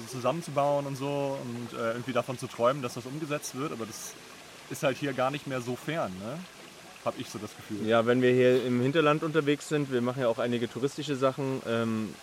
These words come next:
Speaker 2: heute Kaffeeplantagenbesichtigung und so, dann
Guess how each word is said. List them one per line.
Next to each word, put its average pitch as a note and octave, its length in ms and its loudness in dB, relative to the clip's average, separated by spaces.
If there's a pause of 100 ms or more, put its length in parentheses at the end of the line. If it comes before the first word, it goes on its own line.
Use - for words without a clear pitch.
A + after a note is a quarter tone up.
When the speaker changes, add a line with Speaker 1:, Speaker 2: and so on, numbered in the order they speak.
(400)
Speaker 2:
heute A#2 380 6 (220)
Kaffeeplantagenbesichtigung B2 1400 2
und A#2 100 0
so, A2+ 200 4
dann A2+ 420 0